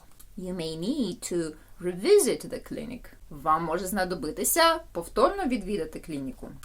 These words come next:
If staff at the clinic want to see you again, another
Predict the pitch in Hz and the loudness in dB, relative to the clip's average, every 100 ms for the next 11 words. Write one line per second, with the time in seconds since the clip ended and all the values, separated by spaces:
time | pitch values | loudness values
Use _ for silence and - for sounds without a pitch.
0 | - - 247 - - - 403 349 165 - | -14 2 4 8 6 6 6 8 8 4
1 | - 165 160 156 - 180 180 160 - 175 | -2 -2 -2 -8 -8 -6 -6 -6 -6 -4
2 | 165 170 175 226 233 214 208 180 160 185 | -4 -4 -4 -2 0 2 2 2 2 -2
3 | 359 - - - - - 220 220 277 359 | -4 -6 -18 -18 -18 -6 -2 4 6 6